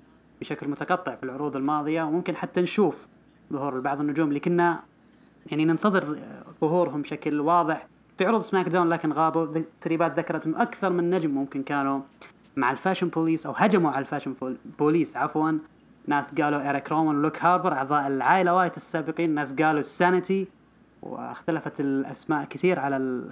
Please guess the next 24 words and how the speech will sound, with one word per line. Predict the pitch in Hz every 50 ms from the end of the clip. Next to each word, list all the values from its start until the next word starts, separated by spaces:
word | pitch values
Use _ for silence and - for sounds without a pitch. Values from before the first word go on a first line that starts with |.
| - -
هوية | 185 220 196
الشخص | 165 - - 180 165 - -
اللي | 151 151
هجم | 151 156 135
عليهم، | 143 156 160 156 151
ولكن | 151 160 175 180 - 196 190
اللي | 170 147 147 147
متأكدين | 147 156 156 165 165 - 175 165 226 226
منه | 220 214 190 175 165
وأعلنت | 165 160 165 165 160 156 -
ال | 147 135
دبليو | 135 180 190 190 202
دبليو | 190 180 175 175
إي | 180 170
بشكل | - - 202 214 214 208 180
رسمي | 190 175 - - 165
عنه | 151 160 160 160 160 160 - - - - - -
أنهم | 165 143 139 143
راح | 139 - -
يظهرون | 143 127 131 147 151 165 170 170 165
في | 156 - 160
فقرة | - - - - 165
الفاشن | 156 - - - 156 - - 143
بوليس | 139 - 143 143 147 143 127 - -